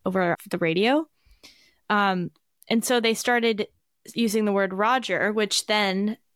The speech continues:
uh, the letter R was represented by the word Roger in the military alphabet.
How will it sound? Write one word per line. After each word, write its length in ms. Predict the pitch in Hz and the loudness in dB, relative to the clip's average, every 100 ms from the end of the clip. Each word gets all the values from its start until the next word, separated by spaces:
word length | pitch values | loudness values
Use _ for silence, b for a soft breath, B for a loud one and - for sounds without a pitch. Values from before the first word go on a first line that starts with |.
| - | -4
uh, 260 | 185 175 | 0 0
the 160 | 165 185 | -2 -2
letter 320 | 185 196 202 - | 0 0 0 0
R 500 | 180 170 170 175 - - | 0 2 0 -2 -6 -16
was 540 | - 190 170 170 - - - _ _ _ | -4 0 0 0 -4 -6 -14 _ _ _
represented 540 | 196 185 185 190 180 | -4 -4 -2 -2 0
by 140 | 175 170 | -2 -2
the 100 | 175 | -2
word 340 | 170 175 170 | 0 -2 0
Roger 400 | 185 170 175 170 | 0 0 0 0
in 200 | 156 170 | 0 2
the 60 | 170 | 2
military 460 | 170 165 180 165 | 0 0 0 -2
alphabet. 540 | 90 92 - - 92 | -2 -4 -6 -6 -6